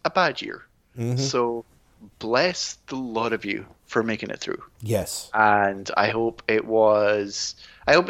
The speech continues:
Speaker 1: I hope it's ending in something resembling a good fashion. I s-, like I say this, we're recording this on Saturday night, and Jeff, I don't know if you've looked at the news today. Apparently, there's a mutant strain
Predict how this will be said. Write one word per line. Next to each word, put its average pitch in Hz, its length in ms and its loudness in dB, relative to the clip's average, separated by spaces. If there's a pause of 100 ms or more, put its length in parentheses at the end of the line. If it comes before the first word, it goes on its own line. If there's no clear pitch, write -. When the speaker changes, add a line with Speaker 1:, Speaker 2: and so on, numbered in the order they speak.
Speaker 1:
I 151 80 2
hope 160 180 -4
it's 165 120 -6
ending 139 640 -6
in 127 400 -4 (420)
something 123 760 -4
resembling 107 840 -10
a 98 100 -2
good 98 200 -6
fashion. - 460 -2 (240)
I 165 80 6
s-, - 260 -6
like 175 400 -2
I 135 40 -6
say 175 180 -6
this, 135 260 -8
we're 131 100 -8
recording 147 500 -8
this 127 340 -10
on 113 340 0
Saturday 107 420 -4
night, 120 420 -2
and 113 360 0
Jeff, - 220 0
I 160 60 4
don't 180 180 -2
know 123 80 -2
if 117 100 -4
you've 220 160 -4
looked 120 200 -4
at 120 40 -6
the 117 60 -8
news 113 180 -4
today. 107 260 2 (220)
Apparently, 320 320 2
there's 156 220 -2
a 131 40 -2
mutant 131 480 -10
strain 156 640 -4